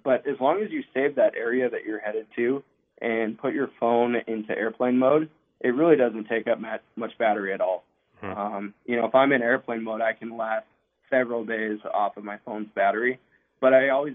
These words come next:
Speaker 1: do carry, like, a little portable charger. Um, I can get two to three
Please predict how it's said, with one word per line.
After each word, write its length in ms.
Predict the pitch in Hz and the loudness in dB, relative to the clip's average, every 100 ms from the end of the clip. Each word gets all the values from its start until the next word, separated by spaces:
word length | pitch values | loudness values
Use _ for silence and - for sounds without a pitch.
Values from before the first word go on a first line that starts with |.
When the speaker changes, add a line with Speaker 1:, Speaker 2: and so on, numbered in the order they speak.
| - | -10
Speaker 1:
do 380 | 127 127 123 123 _ _ | -8 -6 -6 -10 _ _
carry, 240 | 139 120 117 | -8 -6 -6
like, 240 | 110 107 | -8 -8
a 40 | |
little 200 | 113 113 107 | -8 -8 -8
portable 340 | 120 113 110 107 - | -8 -6 -6 -8 -2
charger. 540 | 113 107 107 110 107 _ _ _ | -2 -2 -4 -4 -6 _ _ _
Um, 240 | 107 104 101 | -6 -4 -4
I 100 | 101 | -8
can 180 | - 107 | -4 0
get 160 | 107 - | 0 2
two 80 | 127 | 2
to 140 | 120 | 2
three 480 | 110 113 110 107 107 | 0 0 2 2 0